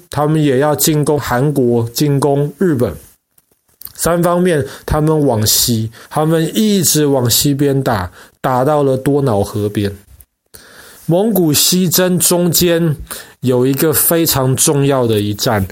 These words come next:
就是莫夫。当时成吉思汗他知道莫夫是一个非常有钱的地方，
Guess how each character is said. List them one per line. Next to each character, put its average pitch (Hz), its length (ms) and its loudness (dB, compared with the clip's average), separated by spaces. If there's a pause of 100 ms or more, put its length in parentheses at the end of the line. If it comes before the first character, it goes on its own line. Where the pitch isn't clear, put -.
(180)
就 139 160 0
是 - 160 0
莫 123 360 2
夫。 101 320 -6 (1600)
当 240 200 2
时 196 220 2
成 185 260 0
吉 196 160 2
思 190 220 0
汗 131 260 -2
他 170 180 0
知 196 420 0
道 139 320 0 (260)
莫 180 240 2
夫 165 300 0
是 - 180 0
一 156 100 2
个 147 200 0
非 165 340 0
常 135 320 0
有 117 180 0
钱 95 460 -2
的 107 100 0
地 101 220 -8
方， 92 160 -14